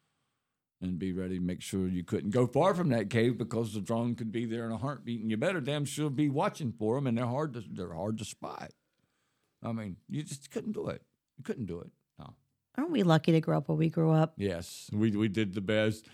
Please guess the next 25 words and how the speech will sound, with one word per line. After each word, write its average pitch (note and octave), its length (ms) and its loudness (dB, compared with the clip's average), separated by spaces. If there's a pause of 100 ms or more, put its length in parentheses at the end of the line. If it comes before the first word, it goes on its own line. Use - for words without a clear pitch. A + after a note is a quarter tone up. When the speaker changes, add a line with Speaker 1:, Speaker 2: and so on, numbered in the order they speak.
(140)
Speaker 1:
and A2+ 160 0
I'm G2+ 160 -2
lucky A2+ 280 -2
to A2 80 0
be A2 200 0
here A2 160 2
to G2+ 80 -2
tell G2 240 -4
the F#2 60 -4
story. E2 480 -8 (580)
I G#2 60 -6
mean, G2+ 180 -2
you G2 80 -2
know, G#2 140 -4
I've G#2 120 -2
been G2+ 220 -4
blessed. G2+ 240 0
Speaker 2:
Name C4 180 8
another G3+ 320 8
Speaker 1:
<laughs> - 100 -4
Speaker 2:
place F3+ 280 6
like D#3+ 260 6
it. D#3+ 220 0 (320)
Speaker 1:
There's F3+ 260 -2
not. A#2 360 -6